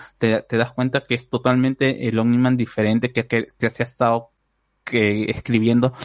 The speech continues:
a lo largo de los otros capítulos, que es un poco más, eh, manipulador. Manipula a Debbie, manipula, eh, las situaciones que, que se están pasando, y,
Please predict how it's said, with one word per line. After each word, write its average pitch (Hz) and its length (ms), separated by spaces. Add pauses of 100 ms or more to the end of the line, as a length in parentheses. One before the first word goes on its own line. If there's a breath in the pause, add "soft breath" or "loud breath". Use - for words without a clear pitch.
(120)
a 117 80
lo 107 100
largo 117 240
de 117 80
los 113 100
otros 120 160
capítulos, 123 560 (280 loud breath)
que - 100
es - 100
un 123 80
poco 117 320
más, 113 460 (360 loud breath)
eh, 98 520 (360 loud breath)
manipulador. 120 720 (280)
Manipula 113 420
a 104 40
Debbie, 113 440
manipula, 107 1000
eh, 117 400
las 104 140
situaciones 107 600
que, - 220
que 101 160
se - 180
están 113 300
pasando, 113 580 (340 loud breath)
y, 101 520